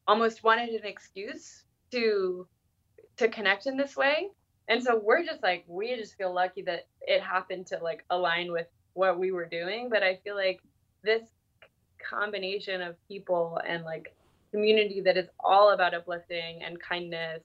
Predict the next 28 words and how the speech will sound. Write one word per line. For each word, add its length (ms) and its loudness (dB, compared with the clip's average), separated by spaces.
and, 140 -6
like, 320 -8
letting 360 4
everybody 380 0
be 180 -10
exactly 500 -4
who 140 -4
they 200 -8
are. 300 -2
Like, 240 -10
they 420 -2
just 280 -6
wanted 480 -2
some 240 0
place 320 -8
to 220 -6
find 220 -2
each 160 -12
other, 220 -4
and 120 -2
it 120 -4
happened 420 -4
to 100 -14
be, 380 -16
you 80 -4
know, 320 -6
our 180 0
streams. 540 -4